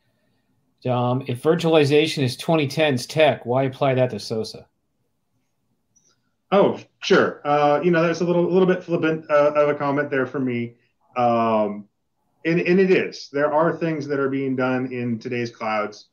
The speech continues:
Speaker 2: that are beyond virtualization. But I think virtualization is a great intermediate step from, you know, the one card, one function kind of mindset that folks have had in the past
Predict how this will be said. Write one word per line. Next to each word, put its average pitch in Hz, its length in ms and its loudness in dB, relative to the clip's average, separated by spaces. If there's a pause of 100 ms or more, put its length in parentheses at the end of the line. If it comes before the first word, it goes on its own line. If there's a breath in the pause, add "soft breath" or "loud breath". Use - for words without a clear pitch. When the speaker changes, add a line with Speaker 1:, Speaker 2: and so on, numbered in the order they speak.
(380)
Speaker 2:
that 123 180 -2
are 131 140 -2
beyond 123 580 0
virtualization. 107 840 -6 (540)
But 117 500 -2 (120)
I 117 100 -4
think 143 320 -8
virtualization 135 800 -2
is 113 140 -8
a 113 60 -4
great 127 400 -2
intermediate 127 600 -4
step 107 380 -6 (120)
from, 117 440 -2 (400)
you 113 100 -4
know, 104 80 -4
the 113 160 -4
one 147 320 -4
card, 131 340 0
one 123 200 -4
function 123 680 -6 (640)
kind 127 160 -2
of 123 60 -2
mindset 123 520 -4
that 110 160 -6
folks 120 220 -4
have 110 100 -10
had 113 180 -6
in 107 100 -6
the 95 60 -10
past 120 500 -8